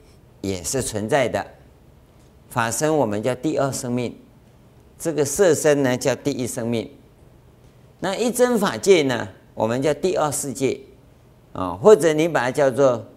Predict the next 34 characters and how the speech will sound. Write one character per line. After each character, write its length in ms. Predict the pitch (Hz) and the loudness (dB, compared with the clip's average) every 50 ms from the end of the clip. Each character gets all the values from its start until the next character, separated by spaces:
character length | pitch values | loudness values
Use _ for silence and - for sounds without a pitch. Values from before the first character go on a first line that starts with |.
| - - | -18 -10
极 180 | - - 131 143 | -6 -2 2 6
乐 180 | 170 190 165 | 6 6 6
世 200 | 139 - 156 143 | 4 0 -4 -4
界 280 | 117 143 143 117 101 - - - - _ _ _ _ _ - - _ _ - - - - _ _ | -2 0 0 0 -2 -6 -12 -20 -20 _ _ _ _ _ -20 -20 _ _ -20 -20 -20 -20 _ _
都 100 | - 135 | 2 2
不 140 | 131 - 127 | 4 4 4
要 120 | 139 139 | 4 4
紧， 240 | 123 - 101 90 - - - - _ - - _ _ _ _ - - - | 2 0 -4 -8 -10 -12 -16 -20 _ -20 -20 _ _ _ _ -18 -10 -6
啊。 260 | 98 95 85 80 - - - - - - - - _ _ _ _ - | -4 -4 -4 -6 -10 -16 -20 -20 -20 -20 -20 -20 _ _ _ _ -2
那 80 | 175 | -2
其 280 | 190 185 - - 226 254 | -2 0 2 2 2 2
实 200 | 214 196 202 170 | 4 4 2 2
进 240 | - - 269 254 247 | 2 2 2 4 4
入 80 | 254 | 4
极 200 | 240 151 160 190 | 2 2 2 6
乐 140 | 220 226 208 | 8 10 8
世 180 | 175 - 196 190 | 8 6 2 2
界 220 | 165 202 202 160 | 6 6 6 6
以 160 | 135 120 135 | 4 2 2
后， 140 | 160 160 139 | 2 2 2
还 180 | 117 131 160 180 | 2 0 0 0
有 100 | 196 190 156 | 0 -2 -2
很 200 | 147 147 135 120 | -4 -4 -4 -4
长 240 | - - 127 135 | -6 -6 -6 -4
的 80 | 147 156 | -2 0
一 80 | 160 175 | 0 0
条 220 | 147 143 139 139 | 0 2 2 2
路 240 | 156 170 160 - - - - - - - - | 2 2 0 -2 -4 -8 -20 -20 -20 -8 -2
要 200 | - 160 156 - | 0 0 0 -2
一 140 | - 123 139 | -4 -6 -4
再 200 | 127 151 175 147 | -2 0 0 0
的 140 | 123 127 120 | 0 -4 -6
超 280 | - - 127 123 131 | -6 -4 -4 -2 -2
越， 240 | 135 135 127 113 - | -2 -2 -2 -4 -6